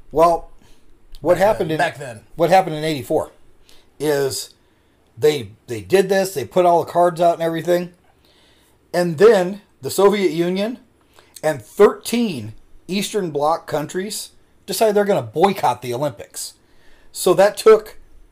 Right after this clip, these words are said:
Speaker 1: a lot of major players out of the
Speaker 2: Yep.
Speaker 1: game. And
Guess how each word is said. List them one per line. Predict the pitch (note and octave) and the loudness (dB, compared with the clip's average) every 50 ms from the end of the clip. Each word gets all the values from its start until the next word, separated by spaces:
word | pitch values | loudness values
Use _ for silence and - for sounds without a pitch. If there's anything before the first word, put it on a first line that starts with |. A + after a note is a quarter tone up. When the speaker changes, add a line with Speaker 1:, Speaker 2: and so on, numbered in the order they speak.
| _ _ - - | _ _ -6 -2
Speaker 1:
a | C#3 C#3+ | -2 0
lot | C3 C#3 D3 E3 E3+ - - | 2 2 2 2 2 0 2
of | C#3+ D3 C#3+ C#3 C3+ B2 - - - _ _ _ _ _ _ _ | 4 4 4 4 2 0 -6 -12 -18 _ _ _ _ _ _ _
major | G2+ A2+ C3+ D3 D#3 E3+ F3+ F#3+ G3+ F#3 G3+ G#3+ | -14 -10 -8 -4 0 2 2 2 2 2 -2 -4
players | G3 - - B3 C4 B3 F3+ E3 D#3 D#3 - - - | -2 2 4 6 6 6 4 2 0 -4 -8 -10 -4
out | B2+ C#3 D3 D3+ D3 - | 0 0 0 0 0 -2
of | - C3+ C3 C#3 C3 - - - - - - - | -2 -2 -2 -2 -4 -8 -14 -16 -18 -20 -20 -20
the | B2 | -18
Speaker 2:
Yep. | B2+ C3 C3+ D3 D#3+ D#3 | -14 -10 -6 -6 -2 0
Speaker 1:
game. | G#3+ B3+ A#3+ - - - - - - - - _ - - - - - - - - - - - _ - - - - | 2 0 0 -2 -8 -16 -20 -20 -20 -20 -20 _ -20 -20 -18 -18 -18 -20 -20 -20 -20 -20 -20 _ -20 -20 -8 -2
And | D#3+ F3+ F3+ F3 F3 E3+ E3 D#3+ D#3 D3 A#2+ | 0 2 2 4 4 2 2 0 -2 -6 -10